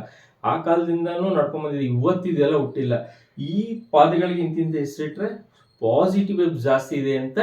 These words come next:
ಈ ಪಾದಗಳಿಗೆ ಹೆಸರಿಡಿ ಅಂತ ಹೇಳ್ತೀವಿ. ಇದ್ರಿಂದ ಸೆಲೆಕ್ಟ್ ಮಾಡಿ ನೀವು ನ್ಯೂಮರಾಲಜಿಗೆ ಹೋಗ್ಬೇಕಾಗತ್ತೆ. ಹಳೆ ಎಪಿಸೋಡ್ ಅಲ್ಲೂ ಹೇಳ್ದೆ, ಯಾರು ಈ ಕೃತಿಕ ಮತ್ತೆ ರೋಹಿಣಿ ನಕ್ಷತ್ರದಲ್ಲಿ ನೋಡ್ತಿರ್ತಾರೆ, ಈ ಪಾದ ಇರುತ್ತೆ, ಹುಟ್ಟಿರುವಂತ ಮಕ್ಕಳಿಗೆ ಈ ಪಾದ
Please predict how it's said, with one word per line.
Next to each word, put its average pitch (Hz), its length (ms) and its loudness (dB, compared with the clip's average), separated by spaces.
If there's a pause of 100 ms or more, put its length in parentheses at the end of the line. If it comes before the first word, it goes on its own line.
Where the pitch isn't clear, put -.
(320)
ಈ 143 60 -6
ಪಾದಗಳಿಗೆ 156 680 2
ಹೆಸರಿಡಿ 135 720 0
ಅಂತ 131 160 -6
ಹೇಳ್ತೀವಿ. 113 440 -4 (380)
ಇದ್ರಿಂದ 202 460 2
ಸೆಲೆಕ್ಟ್ 208 420 6
ಮಾಡಿ 202 180 8
ನೀವು 208 220 6
ನ್ಯೂಮರಾಲಜಿಗೆ 170 680 6
ಹೋಗ್ಬೇಕಾಗತ್ತೆ. 131 880 0 (440)
ಹಳೆ 131 140 4
ಎಪಿಸೋಡ್ 202 440 4
ಅಲ್ಲೂ 175 180 6
ಹೇಳ್ದೆ, 123 460 0 (280)
ಯಾರು 170 440 4
ಈ 147 400 2 (280)
ಕೃತಿಕ 170 300 -4
ಮತ್ತೆ 165 360 0
ರೋಹಿಣಿ 151 420 2
ನಕ್ಷತ್ರದಲ್ಲಿ 147 760 0
ನೋಡ್ತಿರ್ತಾರೆ, 127 960 -4 (160)
ಈ 131 100 0
ಪಾದ 139 360 4
ಇರುತ್ತೆ, 143 720 4 (440)
ಹುಟ್ಟಿರುವಂತ 160 580 2
ಮಕ್ಕಳಿಗೆ 165 460 0
ಈ 160 120 0
ಪಾದ 147 220 2